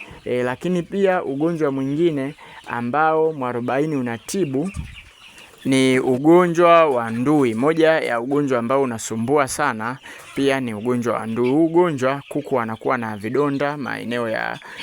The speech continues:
usoni, kwenye macho, kwenye ukonga, wanakuwa na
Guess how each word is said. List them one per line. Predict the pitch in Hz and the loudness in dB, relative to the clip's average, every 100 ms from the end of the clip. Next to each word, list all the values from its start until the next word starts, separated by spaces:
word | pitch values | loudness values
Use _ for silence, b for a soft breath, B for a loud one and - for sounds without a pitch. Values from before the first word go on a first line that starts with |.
| B - | B -8
usoni, | - - 143 143 147 | -6 0 0 0 -4
kwenye | 143 113 104 | -4 -8 -4
macho, | 120 143 131 - 147 | -2 -2 -4 -2 -2
kwenye | 139 123 107 | -2 -6 -6
ukonga, | 104 - - 151 143 139 143 135 | -8 -8 0 0 0 0 0 0
wanakuwa | 120 113 - 127 | -4 -10 -4 -4
na | 117 117 | -4 -8